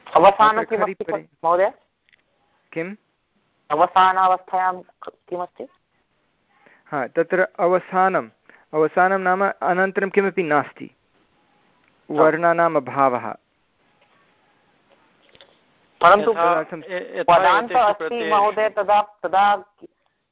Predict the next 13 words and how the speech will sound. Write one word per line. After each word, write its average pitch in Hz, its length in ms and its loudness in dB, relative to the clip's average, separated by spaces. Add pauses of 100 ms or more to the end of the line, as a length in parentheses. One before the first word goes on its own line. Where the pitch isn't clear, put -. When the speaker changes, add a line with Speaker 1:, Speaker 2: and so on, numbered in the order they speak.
(160)
Speaker 1:
यदि 151 300 -4
पदान्त 160 500 0
अस्ति, 135 640 -6
तदा 165 560 0 (200)
Speaker 2:
हम्म। 143 80 -20 (560)
Speaker 1:
तदनन्तरं 180 640 0 (220)
वर्णाः 170 420 2
तु 196 200 -2
न 185 140 -6
सन्ति 180 500 -4
एव 135 120 -4
खलु? 147 260 -12 (1080)
Speaker 2:
न-, 90 120 -20